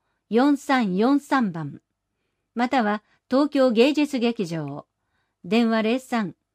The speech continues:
五三九一の二一一一番。または、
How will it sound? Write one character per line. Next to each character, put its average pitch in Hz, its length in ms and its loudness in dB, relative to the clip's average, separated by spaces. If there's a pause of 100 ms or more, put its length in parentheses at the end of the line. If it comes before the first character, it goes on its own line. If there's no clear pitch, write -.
(220)
五 269 260 2
三 269 340 -2
九 262 300 0
一 247 380 -2
の 175 240 -4 (420)
二 277 380 4
一 202 400 -4
一 302 400 -2
一 294 240 -2
番。 170 320 -8 (800)
ま 240 120 -2
た 262 140 2
は、 214 220 -4